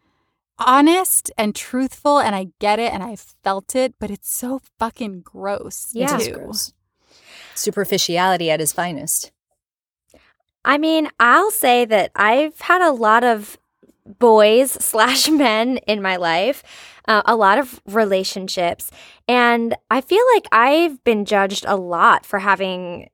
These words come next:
Speaker 2: for rarely being alone. I mean, I did go through a period in my life where I was single for, like, three years.
Speaker 1: Mm-hmm.
Speaker 2: But aside from that, I was usually often with someone, and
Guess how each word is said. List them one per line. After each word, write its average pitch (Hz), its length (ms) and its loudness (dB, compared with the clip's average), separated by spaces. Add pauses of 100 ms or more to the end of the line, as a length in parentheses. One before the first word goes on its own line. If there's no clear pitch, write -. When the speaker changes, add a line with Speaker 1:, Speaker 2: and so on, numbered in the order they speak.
Speaker 2:
for 208 340 -4
rarely 226 520 2
being 190 280 -4
alone. 180 420 -4
I 208 60 -4
mean, 226 120 0
I 226 80 2
did 233 300 -4
go 262 100 2
through 262 200 -2
a 254 40 -2
period 247 340 -4
in 247 80 -6
my 247 120 -4
life 254 220 -4
where 214 100 -2
I - 20 0
was 185 100 -6
single 196 320 -4
for, 214 140 -6
like, 180 220 -4
three 202 320 -10
years. 185 640 -6 (520)
Speaker 1:
Mm-hmm. 202 500 -6
Speaker 2:
But 233 120 0
aside 247 360 0
from 294 180 0
that, 240 220 2
I 196 120 0
was 202 220 -8
usually 247 600 -4
often 208 380 0
with 196 160 -4
someone, 165 520 -6
and 180 420 -6